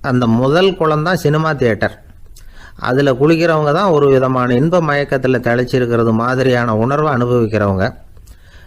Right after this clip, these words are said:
ரெண்டாவது குளம் தான் சாராய கடை. இந்த குளத்துல குளிக்கிறவங்க தான் கால்களே தரையில படாம ஆகாயத்துல மிதக்கிறது மாதிரி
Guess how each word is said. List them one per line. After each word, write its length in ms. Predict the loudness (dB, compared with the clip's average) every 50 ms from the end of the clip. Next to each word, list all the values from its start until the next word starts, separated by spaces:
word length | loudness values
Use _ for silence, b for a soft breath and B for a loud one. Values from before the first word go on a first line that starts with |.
| b b
ரெண்டாவது 580 | -4 -2 -2 0 2 2 2 2 2 2 2
குளம் 320 | 0 0 0 0 0 0 0
தான் 160 | -2 -2 -2
சாராய 400 | -2 -2 -2 0 0 0 0 0
கடை. 240 | -2 -2 -2 -4 -6 -8 -14 -20 -20 -20 -20 -20 -20 -20 -20 -20 -20 -20 -12 -6
இந்த 300 | -2 0 2 2 2 2
குளத்துல 420 | 0 0 0 0 0 0 0 0
குளிக்கிறவங்க 600 | 0 0 2 0 2 2 0 0 0 0 0 0
தான் 180 | 0 0 -2 -2
கால்களே 540 | -2 -2 -2 0 0 0 0 0 0 0 -2
தரையில 480 | 0 -2 -2 0 2 2 2 2 2
படாம 440 | 0 0 0 0 0 -2 -2 -2 0
ஆகாயத்துல 640 | 0 0 0 0 0 0 0 0 0 0 0 0 0
மிதக்கிறது 600 | 0 0 0 -2 -2 -2 -2 -2 0 0 0 0
மாதிரி 540 | 0 0 0 0 0 2 2 0 0 -2